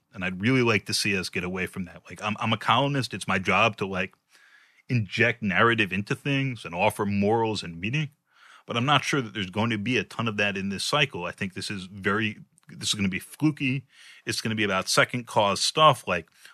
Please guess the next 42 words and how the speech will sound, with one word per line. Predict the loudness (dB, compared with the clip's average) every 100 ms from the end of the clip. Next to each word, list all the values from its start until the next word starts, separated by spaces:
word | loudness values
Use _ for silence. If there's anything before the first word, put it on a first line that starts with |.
| -8
which | -2 0 2
lane | 2 4 2 -2 -4
managers, | 4 6 6 2 -2 -4
there's | -6
a | -6
few | 0 0
too | 2 2
many | 2 0
candidates | 0 0 2 0 0
and | -4
they're | -6
splitting | -2 -2 0 0 0 0
votes. | 2 2 0 -6 -10 -14 _ -20 -20 -14 -2
Uh, | 0
reformers, | 0 -4 0 0 2 2 0
how | -2
ranked | -2 -4 -2
choice | -2 -2
is | -6
gonna | -6 -4
play | -2 -4
into | -4 -4
that. | -4
This | -4 -4
just | -2
doesn't | 0 -2 -2
seem | -4 -2 -2
to | -2
me | -4 -4 -4 -6 _ -20 -20 _ _
like | 0 2
an | 2
ideal | 0 0 2 2 0 -2
system | 0 4 4 2 -2 -2
to | 2
make | 2 2 -4 -10
really | -6 0 2 4 2 -4 _
big | 2 2
choices | 0 -2 -2 -2 -6 -8 -12 -10
about | -4 -4 -2
who's | -6 -4
gonna | -4
run | -4 -6 -6